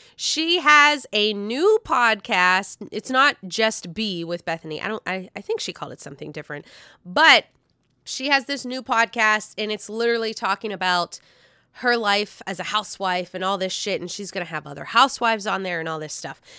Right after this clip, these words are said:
But then her ex-gal, her ex-best friend, Carol Radswell,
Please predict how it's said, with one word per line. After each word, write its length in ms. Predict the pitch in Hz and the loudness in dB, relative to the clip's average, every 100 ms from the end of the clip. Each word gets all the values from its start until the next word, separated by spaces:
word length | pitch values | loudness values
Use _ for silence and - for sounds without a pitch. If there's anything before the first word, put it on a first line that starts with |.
| - | -8
But 120 | 247 - | -6 4
then 360 | 330 339 170 - - _ _ _ | 6 6 4 -6 -20 _ _ _
her 260 | - 285 277 | 4 4 6
ex-gal, 1000 | 269 302 - - 202 285 311 294 190 127 _ | 8 8 6 -2 4 8 12 12 10 2 _
her 260 | - 254 - | 0 2 6
ex-best 680 | 269 277 - 190 277 - - | 6 6 2 6 6 6 -2
friend, 380 | - 277 269 | 4 6 6
Carol 420 | - 302 285 311 285 | 0 4 8 8 6
Radswell, 720 | 302 392 277 233 220 160 | 6 6 6 4 4 4